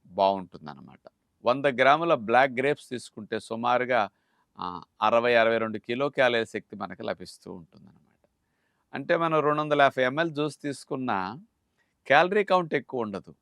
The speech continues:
పైగా ఇందులో మనం తేనె ఒకటి రెండు స్పూన్లు కొద్దిగా వాడతాం కదా, ఇమ్యూనిటీ బూస్టింగ్‌కి మంచి ఫ్లేవర్ అంటే పుదీనా వేసాం కదా, దీనితో టోటల్ బాడీ డీటాక్స్‌కి, లివర్ డీటాక్స్‌కి అద్భుతంగా ఇది ఉపయోగపడుతుంది.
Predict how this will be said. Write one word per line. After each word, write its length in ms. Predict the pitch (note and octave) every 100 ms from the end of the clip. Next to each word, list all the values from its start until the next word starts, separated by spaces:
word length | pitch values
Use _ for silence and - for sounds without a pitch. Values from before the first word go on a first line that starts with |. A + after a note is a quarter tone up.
| _ -
పైగా 260 | A2 A#2+
ఇందులో 240 | A#2 A#2+ A#2+
మనం 220 | A2+ G#2
తేనె 360 | - A#2 B2+ A2+
ఒకటి 300 | G2+ G#2 B2
రెండు 220 | A2+ A2+
స్పూన్లు 380 | - - G#2+ F#2+
కొద్దిగా 460 | F#2+ F#2 F2+ A2+ A2
వాడతాం 460 | F2+ F2 - E2+ E2
కదా, 200 | F#2 G#3+ _ _ _ _
ఇమ్యూనిటీ 460 | A2 B2+ C#3 C3+ B2+
బూస్టింగ్‌కి 680 | G2 B2 - C3 A#2 A2 G2 - _ _ _
మంచి 280 | C3+ D#3+ F3
ఫ్లేవర్ 460 | D3 C3+ D3 E3+ E3
అంటే 220 | D3 C3+ C3 _
పుదీనా 400 | C3+ C#3 D3 C#3
వేసాం 360 | B2 A2 A#2 G#2
కదా, 220 | F#2+ E2+ D#2+ _ _ _ -
దీనితో 480 | G#2 D3 E3 D#3+ B2 G#2 _ _ _
టోటల్ 400 | C#3+ F3 E3 F3+
బాడీ 320 | D3+ C#3+ C#3+ C#3 G2
డీటాక్స్‌కి, 720 | C3+ C#3 C#3 - - A#2+ G#2+ G2
లివర్ 320 | A#2 D#3+ E3
డీటాక్స్‌కి 640 | C3 C#3+ C3+ B2 - A2+ G#2+
అద్భుతంగా 560 | G2+ G2+ B2 C3+ C3+
ఇది 120 | B2+ G#2+
ఉపయోగపడుతుంది. 720 | - G2 F2 E2+ - F2